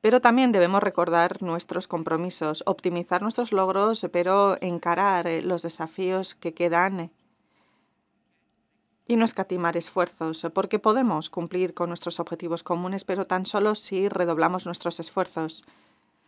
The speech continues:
Hemos sido un adalid de esta convención y lo seguiremos, eh, siendo, ya que los, eh, logros, eh, destacables de esta convención marcan la diferencia en el terreno día a día.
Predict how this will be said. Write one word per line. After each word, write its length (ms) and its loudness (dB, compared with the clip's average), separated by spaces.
Hemos 260 4
sido 640 6
un 180 4
adalid 340 6
de 60 2
esta 160 -2
convención 540 -2
y 60 -4
lo 100 -2
seguiremos, 580 -2
eh, 160 -6
siendo, 560 -2
ya 160 2
que 320 0
los, 400 0
eh, 80 2
logros, 680 -2
eh, 200 -2
destacables 560 0
de 60 -6
esta 160 -6
convención 520 -4
marcan 300 0
la 80 -2
diferencia 680 -2
en 100 -4
el 120 -6
terreno 480 -4
día 180 -2
a 40 -2
día. 300 -2